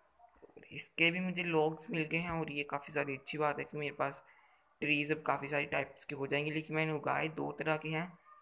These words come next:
उसमें ये भी जोड़ दूंगा, लेकिन मैं जंगल वाला नहीं जोड़ने वाला, वो काफ़ी दिक्कत करता है। तो इसे भी यहाँ से, अरे,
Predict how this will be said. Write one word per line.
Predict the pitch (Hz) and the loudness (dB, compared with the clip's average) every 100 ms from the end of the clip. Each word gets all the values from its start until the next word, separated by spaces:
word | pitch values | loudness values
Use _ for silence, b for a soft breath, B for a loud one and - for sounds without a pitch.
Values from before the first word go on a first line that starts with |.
| _ - | _ -2
उसमें | 156 165 165 | 0 4 4
ये | 147 143 | 4 2
भी | 160 | 0
जोड़ | 160 151 143 | 4 4 2
दूंगा, | 147 151 160 180 - - - | 0 2 0 -2 -12 -20 -12
लेकिन | - 160 | -6 -2
मैं | 165 | 0
जंगल | 165 147 147 170 | 2 2 2 2
वाला | 170 165 | 4 2
नहीं | 165 160 | 2 0
जोड़ने | 147 139 135 | -2 -2 -2
वाला, | 139 143 170 - _ _ _ _ - - | 0 0 -2 -10 _ _ _ _ -12 -2
वो | 151 | 4
काफ़ी | 156 151 151 | 6 6 2
दिक्कत | 143 - 156 | -4 -4 -4
करता | - 143 143 | -4 -2 -2
है। | 156 175 185 - _ _ - _ _ _ _ _ - - - - - - - - | 0 -2 -6 -14 _ _ -20 _ _ _ _ _ -20 -20 -20 -20 -20 -20 -20 -12
तो | 120 123 | -10 -8
इसे | 127 - 151 151 | -10 -2 0 0
भी | 156 | -2
यहाँ | 151 139 135 | -4 -4 -4
से, | - 143 143 - | -6 -8 -6 -2
अरे, | 151 | -2